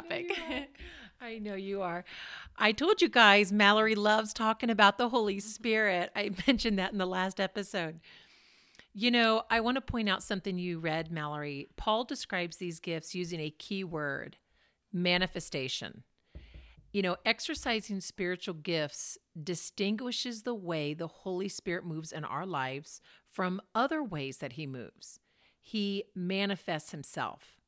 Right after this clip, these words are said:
Speaker 2: through the gifts. And a lot of people get caught up on that word, but all that means is that he moves in a way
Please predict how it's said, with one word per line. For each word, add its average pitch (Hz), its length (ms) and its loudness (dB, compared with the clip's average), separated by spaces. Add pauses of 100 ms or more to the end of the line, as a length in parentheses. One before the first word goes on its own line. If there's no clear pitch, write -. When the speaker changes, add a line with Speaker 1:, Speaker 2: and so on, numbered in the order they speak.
(160)
Speaker 2:
through 165 140 -4
the 156 60 -6
gifts. - 540 -8 (720)
And 170 100 -4
a 165 40 -2
lot 175 140 2
of 202 80 0
people 196 580 -2 (300)
get 175 200 -4
caught 185 200 2
up 185 160 2
on 165 140 -2
that 165 220 -4
word, 147 460 -4 (340)
but 165 100 -2
all 190 160 2
that 240 240 -2
means 175 640 -4 (120)
is 165 120 -4
that 175 180 -2
he 185 160 -2
moves 208 540 -2
in 277 80 -8
a 285 100 -6
way 160 640 -6